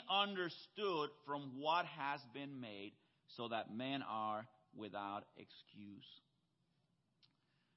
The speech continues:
According to the Apostle Paul, the universe reveals God's qualities.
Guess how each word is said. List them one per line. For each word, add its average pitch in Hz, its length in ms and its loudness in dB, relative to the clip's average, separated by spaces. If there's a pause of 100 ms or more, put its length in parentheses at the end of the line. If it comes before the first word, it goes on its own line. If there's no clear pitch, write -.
(380)
According 208 400 4
to 180 100 2
the 156 120 2
Apostle 151 600 2
Paul, 143 460 0 (960)
the 127 80 -6
universe 120 680 -4 (880)
reveals 123 580 -2 (800)
God's 113 240 -2 (120)
qualities. 110 380 -2